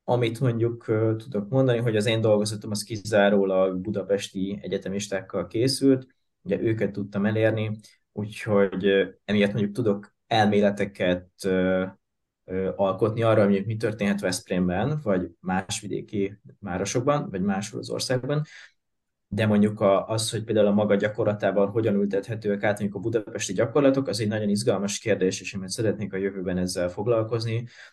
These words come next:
Ez jelenleg a, az angol, ö, kábítószerkutatásokban is egy ilyen nagyon, ö, izgalmas tényező, hogy hogyan utazik lényegében országon belül,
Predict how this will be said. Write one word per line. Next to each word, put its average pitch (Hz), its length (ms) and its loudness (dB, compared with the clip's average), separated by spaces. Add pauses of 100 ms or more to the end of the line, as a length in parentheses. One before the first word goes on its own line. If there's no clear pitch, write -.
(200)
Ez 98 220 -4
jelenleg 104 560 4
a, 90 320 2
az 95 320 -4
angol, 95 720 4
ö, 98 220 -2
kábítószerkutatásokban 101 1200 -2
is 101 200 0
egy 92 220 -2
ilyen 98 200 4
nagyon, 98 640 -2
ö, 104 200 0
izgalmas 104 480 0
tényező, 104 340 0
hogy 98 120 0
hogyan 104 640 0 (640)
utazik 107 520 2
lényegében 104 560 4
országon 104 600 2
belül, 104 600 2